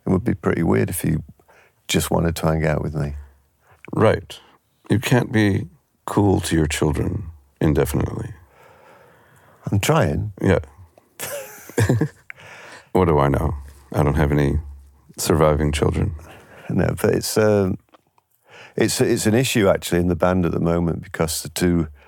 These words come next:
Speaker 1: female members have both become mothers.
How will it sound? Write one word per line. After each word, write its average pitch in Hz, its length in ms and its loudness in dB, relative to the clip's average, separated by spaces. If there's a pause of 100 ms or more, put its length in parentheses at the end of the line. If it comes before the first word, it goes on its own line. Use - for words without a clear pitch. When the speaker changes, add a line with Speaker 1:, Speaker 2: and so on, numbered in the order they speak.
(200)
Speaker 1:
female 87 480 2
members 82 380 0
have 80 180 -6
both 82 240 -2
become 78 380 -4
mothers. 80 480 -4